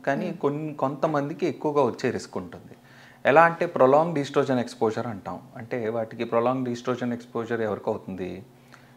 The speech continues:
Speaker 1: పిల్లలు లేని వాళ్ళకి, చాలా లేట్గా మ్యారేజ్ చేసుకుని, ఆ, or early menarche and late menopause ఉన్న వాళ్ళకి,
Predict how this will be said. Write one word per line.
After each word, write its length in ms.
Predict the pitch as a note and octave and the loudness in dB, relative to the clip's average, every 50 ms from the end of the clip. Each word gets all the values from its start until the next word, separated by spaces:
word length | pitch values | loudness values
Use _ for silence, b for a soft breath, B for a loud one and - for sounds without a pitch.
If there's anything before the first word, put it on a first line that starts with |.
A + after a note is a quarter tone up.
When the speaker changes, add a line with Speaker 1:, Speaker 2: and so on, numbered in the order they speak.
| b _ - | b _ -4
Speaker 1:
పిల్లలు 220 | A2+ A2 A2 A2 | -2 0 0 0
లేని 200 | G#2+ G#2 F#2+ F#2 | 0 0 -2 -2
వాళ్ళకి, 440 | F2+ F2 F2 F2+ F2 - - F#2+ F#2+ G2 - - _ _ b b b b b b b b b b b _ - A#2+ | -2 -4 -4 -4 -6 -10 -10 -12 -14 -14 -18 -20 _ _ b b b b b b b b b b b _ 2 4
చాలా 160 | A2+ A2+ A2 | 4 4 4
లేట్గా 360 | G#2+ G#2+ A2 G#2+ A2 A2+ A2+ | 2 2 0 -2 -2 -4 -4
మ్యారేజ్ 460 | A2 G#2+ G#2 G2 G#2+ G2 F#2+ - - | -2 -2 -2 -2 -2 -4 -6 -4 -4
చేసుకుని, 600 | G2 F#2+ - - - G2 F#2+ F#2+ F#2+ F#2+ G2 G#2 B2 - - - - | -4 -4 -4 -8 -10 -8 -8 -6 -6 -8 -10 -12 -14 -18 -14 -12 -10
ఆ, 200 | F#2 F2+ F2+ F#2 - G#2 | -8 -6 -6 -4 -2 0
or 260 | G2 G2 - - G#2 G#2+ | 0 0 0 0 0 0
early 200 | G#2+ A2+ A2+ A2+ | 2 2 0 0
menarche 560 | A2 G#2 G2+ G2+ G2+ F#2+ F#2+ - - G#2 G2+ | 0 2 2 4 2 2 2 0 -2 -2 -2
and 120 | G2 F#2+ | -2 -4
late 420 | G2+ G2+ G2 G2+ G#2 G2+ G2+ G2 G2 | -4 -2 0 0 0 0 -2 -4 -4
menopause 380 | F#2 F#2+ F#2 - G2 F#2 F2 E2+ | -4 -4 -4 -2 -2 -2 -2 -4
ఉన్న 140 | - F2 F2 | -8 -12 -12
వాళ్ళకి, 420 | F2 F2+ F2 F2 F2+ - - F#2 | -12 -12 -12 -14 -14 -14 -16 -18